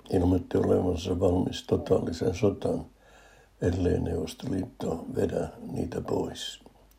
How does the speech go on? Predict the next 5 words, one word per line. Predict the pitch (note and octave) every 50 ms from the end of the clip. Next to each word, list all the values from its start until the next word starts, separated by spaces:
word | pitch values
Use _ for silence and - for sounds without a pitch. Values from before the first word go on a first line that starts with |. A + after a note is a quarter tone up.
| - - _ _ _ _ _ _ - - - - - - - - - - _ _
Khrushchev | - - B2+ A#2 A2+ - - - B2 A2+ - - - - - - - - -
perääntyi. | - G2+ F#2+ F#2+ F2+ F2+ F2 - - - - - - - - - - - - _ - - _ _ _ - - - - - - - - _ -
Rauhanneuvotteluja | - G2+ F#2+ E2+ E2 F#2 F2 F2 F#2 F#2 F2+ F2+ F#2 F2+ - - - - G#2 G2+ G2+ G2 F#2 - -
käytiin | - F#2+ F#2 F2+ F2 - - F#2 F2+ F2 E2+ E2 E2 - - - - - -
kuitenkin | - F#2 E2+ E2+ E2 E2 D#2+ - F#2 E2+ E2+